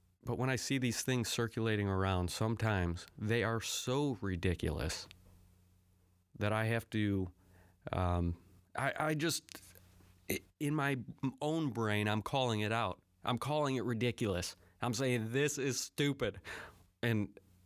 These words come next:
uh, on another account, like, "Why am I wasting my time?" You know, not to say that people aren't original on social media,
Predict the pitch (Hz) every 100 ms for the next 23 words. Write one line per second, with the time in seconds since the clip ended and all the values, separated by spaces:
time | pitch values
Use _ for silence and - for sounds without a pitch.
0 | - 107 104 95 110 123 107 139 151 107
1 | 101 - 117 123 101 107 110 139 143 143
2 | 139 127 123 120 113 127 123 131 117 110
3 | - 120 104 87 _ - - - - -
4 | - - - - _ - 110 104 117 131
5 | 135 156 151 - 151 131 - 147 135 -
6 | 117 135 117 104 123 110 117 110 107 101
7 | 113 104 107 101 104 98 90 90 87